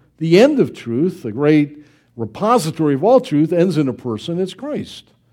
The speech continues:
And, and so that's how we worship him, uh, through the cross, through his blood, that we are redeemed, and so we gather in his name. Well, how do we worship? Uh,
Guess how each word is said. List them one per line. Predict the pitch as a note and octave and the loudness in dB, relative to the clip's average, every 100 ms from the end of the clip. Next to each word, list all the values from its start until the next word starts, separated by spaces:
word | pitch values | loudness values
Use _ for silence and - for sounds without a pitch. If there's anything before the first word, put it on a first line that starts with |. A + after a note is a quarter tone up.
| _ _ _ _ | _ _ _ _
And, | - A#2+ A2+ A2+ A#2 | -14 -10 -8 -8 -8
and | C3 B2 | -8 -10
so | A#2+ C3 | -8 -8
that's | G2 A#2+ C3 - | -2 -2 -2 -4
how | C3+ | -4
we | C3+ | -2
worship | C#3 E3+ A3 - - | -2 -4 -6 -8 -12
him, | - F#2+ G2+ G#2 - _ _ _ - | -10 -10 -8 -10 -16 _ _ _ -14
uh, | A2 | -12
through | A2 D#3 D3+ | -6 -2 -2
the | D#3 | -2
cross, | - G#2+ G#2 G#2 - | -4 -6 -6 -8 -10
through | C#3 | -2
his | D#3 D#3 | -2 -2
blood, | - G2+ F#2+ G2 G2 _ _ _ | -8 -10 -8 -10 -12 _ _ _
that | - | -16
we | B2 C#3 | -4 0
are | E3 | 0
redeemed, | D3+ D3+ - A2+ G#2 G#2+ G2+ - _ _ _ | 2 -2 -2 -6 -4 -6 -10 -18 _ _ _
and | A#2+ A#2 | -16 -12
so | C3 | -8
we | A2 | -6
gather | G2+ A2+ A2 G#2 G#2 G#2 | -4 -4 -4 -6 -6 -8
in | A2 A2+ | -14 -14
his | E2 F#2+ E2 - | -12 -12 -14 -14
name. | F#2+ E2+ - D#2+ _ - | -12 -12 -16 -20 _ -14
Well, | A#2+ B2 C3 B2+ G#2 A2 | -6 -2 -2 -2 -8 -16
how | G#2 | -12
do | A#2 | -8
we | G#2 | -8
worship? | G2+ F#2 - - - - - | -8 -10 -16 -20 -20 -20 -12
Uh, | F3+ F3+ | -4 -4